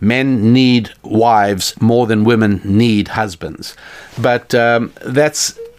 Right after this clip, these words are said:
always a, a very dangerous formulation. And so I'm only gonna say specifically in the area of, uh, decision-making, where men are far more easily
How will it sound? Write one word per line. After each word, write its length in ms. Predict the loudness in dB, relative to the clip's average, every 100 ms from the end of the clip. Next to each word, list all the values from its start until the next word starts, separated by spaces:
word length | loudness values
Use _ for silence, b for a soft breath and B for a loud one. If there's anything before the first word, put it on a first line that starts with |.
| _
always 440 | 2 2 2 0 -2
a, 300 | -2 -2 -2
a 120 | -4
very 300 | -2 0 0
dangerous 720 | -2 -4 -2 0 0 0 -2
formulation. 920 | -2 0 2 2 2 0 -2 -2 -4 B B B
And 240 | -6 -4 -2
so 120 | 0
I'm 140 | 0
only 220 | 0 0 0
gonna 220 | -2 -2
say 200 | -2 -2
specifically 1000 | -4 -2 -2 0 -2 -2 -6 -2 -2 -2 B B B -6
in 160 | -2 2
the 200 | 2 2
area 640 | 2 0 0 0 -2 -4 B B -12 -4
of, 580 | -2 0 0 -2 -6 -2
uh, 340 | 0 0 -2 -6 -20 -12 -10 -10 -12 -10 -6
decision-making, 1080 | -2 0 0 0 0 0 0 0 0 2 2
where 240 | 2 2
men 580 | 0 0 0 -2 -4 -8 B B B -20 -20 -6
are 220 | -2 0
far 360 | -2 -2 2 2
more 300 | 2 2 2 0
easily 720 | 0 2 2 0 -2 -6